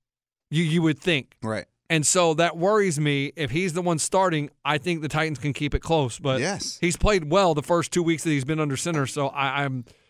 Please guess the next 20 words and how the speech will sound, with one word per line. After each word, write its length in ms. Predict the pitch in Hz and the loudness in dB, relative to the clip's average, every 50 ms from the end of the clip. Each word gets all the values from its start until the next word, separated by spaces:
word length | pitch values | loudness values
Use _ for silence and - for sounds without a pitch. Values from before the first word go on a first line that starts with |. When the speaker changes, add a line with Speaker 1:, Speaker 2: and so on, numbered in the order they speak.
| - - - | -14 -6 -4
Speaker 1:
I'm 120 | 143 147 | -2 0
not, 220 | 156 160 156 160 151 | 2 0 0 0 0
I'm 120 | 156 151 | 0 0
not 120 | 156 160 151 | 0 0 0
gonna 140 | 156 151 | 0 0
hate 180 | 147 165 175 156 | 2 2 2 2
on 160 | 139 123 117 | 0 0 -2
him. 80 | 113 113 | -4 -2
Speaker 2:
Coach, 260 | - 175 180 160 - | 0 0 0 2 2
I 100 | 151 147 | 0 0
do 180 | 131 175 202 208 | 0 -2 -2 -2
think 220 | - 175 156 143 | -2 -4 -2 -2
that 80 | 151 123 | -2 0
this 160 | 143 135 123 | 0 -2 -2
is 100 | 120 110 | -2 0
the 120 | 113 117 107 | 0 0 0
week 300 | 104 113 120 113 - - | 0 0 -2 -2 -2 -4
that 100 | 117 104 | -4 -4
you 140 | 101 104 98 | -2 -4 -4
bet 320 | 85 92 92 80 - - | -2 -4 -4 -4 -6 -10